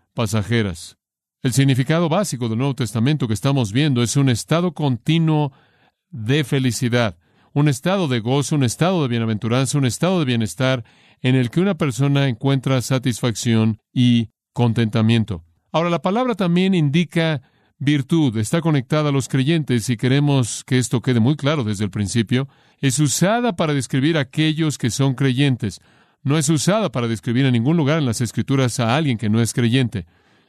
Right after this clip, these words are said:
Entonces, un estado permanente de felicidad, gozo verdadero y contentamiento, satisfacción, le pertenece únicamente a aquellos que conocen a Dios. Nadie puede conocer la felicidad verdadera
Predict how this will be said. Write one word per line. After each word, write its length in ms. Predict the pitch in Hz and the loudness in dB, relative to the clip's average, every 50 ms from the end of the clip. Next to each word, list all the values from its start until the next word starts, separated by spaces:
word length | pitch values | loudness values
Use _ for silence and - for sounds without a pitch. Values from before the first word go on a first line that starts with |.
| _ _ | _ _
Entonces, 480 | - 117 104 - 143 143 131 147 131 123 | -2 -2 0 2 0 2 2 2 2 2
un 140 | 156 156 | 2 2
estado 420 | 147 127 - - 185 226 240 202 135 | 0 0 0 0 0 0 0 -2 -4
permanente 480 | - 127 117 113 117 127 143 139 - | -4 -4 -2 -2 -2 -2 -2 -2 -2
de 120 | 131 120 107 | -2 -2 -2
felicidad, 680 | - 117 113 104 92 110 104 117 123 131 135 135 117 - _ _ _ _ _ | -2 -4 -4 -2 -4 -2 -2 0 0 0 0 -2 -4 -10 _ _ _ _ _
gozo 520 | - 120 143 175 202 202 - - 170 151 | -2 0 2 2 2 0 0 0 0 0
verdadero 460 | 135 131 120 117 110 113 135 143 143 143 | 0 0 0 0 0 0 0 0 0 0
y 40 | |
contentamiento, 720 | - 131 127 120 120 113 101 117 110 110 131 143 139 - 139 | -2 -2 -2 0 -2 -2 0 0 2 4 4 4 2 0 -2
satisfacción, 920 | 123 131 123 107 120 101 - 117 107 92 - - 139 143 143 143 143 131 - _ _ _ _ _ | -2 -2 0 0 -2 0 0 0 0 0 0 2 2 2 4 2 0 -2 -6 _ _ _ _ _
le 120 | 135 127 | -6 -4
pertenece 640 | 117 139 127 110 - 127 127 135 135 110 127 120 113 - | -2 -2 -2 -2 -2 0 0 0 0 0 0 -2 0 0
únicamente 720 | 139 143 180 220 185 208 185 160 139 135 135 131 - 139 | 0 2 2 2 0 0 0 0 2 0 0 0 0 -2
a 40 | 127 | -2
aquellos 440 | 113 - 143 143 143 139 139 123 | -2 0 0 0 2 2 0 0
que 100 | - 131 | -2 -4
conocen 480 | 104 - 104 104 113 117 - 123 120 113 | -4 -2 0 2 2 2 2 2 2 2
a 80 | 113 110 | 2 2
Dios. 440 | 117 127 123 107 85 - - - _ _ _ _ _ _ _ _ | 2 2 2 0 -4 -6 -14 -20 _ _ _ _ _ _ _ _
Nadie 760 | - 101 104 113 135 165 185 151 120 120 123 127 147 151 139 - _ _ _ _ _ _ | -2 0 2 2 2 2 2 0 0 0 2 0 0 -2 -4 -8 _ _ _ _ _ _
puede 340 | _ 131 131 139 139 143 131 | _ 0 0 2 2 0 -2
conocer 640 | - - 143 139 131 123 117 110 - - 147 160 151 | -2 -2 0 0 2 2 0 0 0 0 0 0 0
la 140 | 131 117 110 | 0 -2 -2
felicidad 560 | - - 110 107 101 - - 107 120 135 143 | -2 -2 -2 -2 -2 -2 -2 0 0 0 0
verdadera 720 | 127 131 127 113 110 110 101 117 147 156 127 113 110 110 | 0 -2 -2 0 -2 0 0 0 0 2 0 0 -2 -4